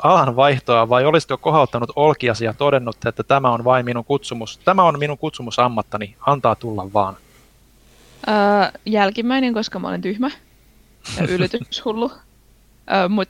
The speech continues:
Speaker 2: myös mä oon, mä oon sanonut kyllä nyt, kun ollaan kärsitty tästä tilanteesta, niin mä oon sanonut meillekin niinku työkavereille siitä, että me ollaan oikeastaan aika onnekkaassa tilanteessa, että ei välittömästi vaikuta meidän työpaikkaan. Tietenkin,
Speaker 1: Mm.
Speaker 2: jo-, kun, jos ja kun tulee lama, niin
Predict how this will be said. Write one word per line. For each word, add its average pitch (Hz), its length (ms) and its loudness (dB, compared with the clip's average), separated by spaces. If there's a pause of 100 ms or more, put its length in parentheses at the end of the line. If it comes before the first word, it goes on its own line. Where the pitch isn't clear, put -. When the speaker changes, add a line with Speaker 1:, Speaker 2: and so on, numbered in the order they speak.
Speaker 2:
myös 196 320 0
mä 190 160 -2
oon, 185 140 -4 (160)
mä 202 180 -2
oon 196 80 0
sanonut 208 340 0
kyllä 185 220 -4 (260)
nyt, - 280 -10 (120)
kun 196 200 -8
ollaan 185 280 -4
kärsitty 190 420 -4
tästä - 320 -10
tilanteesta, 202 460 -6
niin 214 80 -8
mä 214 60 -6
oon 202 100 -8
sanonut 220 340 -8 (340)
meillekin 208 600 -4
niinku 220 160 -6
työkavereille 202 560 -6
siitä, 113 360 -8
että - 160 -10
me 110 60 -4
ollaan 113 240 -2
oikeastaan 117 360 -6
aika - 140 -6
onnekkaassa - 600 -4
tilanteessa, - 640 -6
että 113 260 -4
ei 113 160 -4 (600)
välittömästi 208 760 -2
vaikuta - 360 -6
meidän 123 340 -4
työpaikkaan. 254 720 -4 (560)
Tietenkin, 208 380 0
Speaker 1:
Mm. - 240 -20
Speaker 2:
jo-, - 100 -4 (180)
kun, 202 400 -4
jos 208 220 -4
ja 208 60 -4
kun 202 160 -6
tulee 208 240 -2
lama, 208 300 0
niin 196 320 -4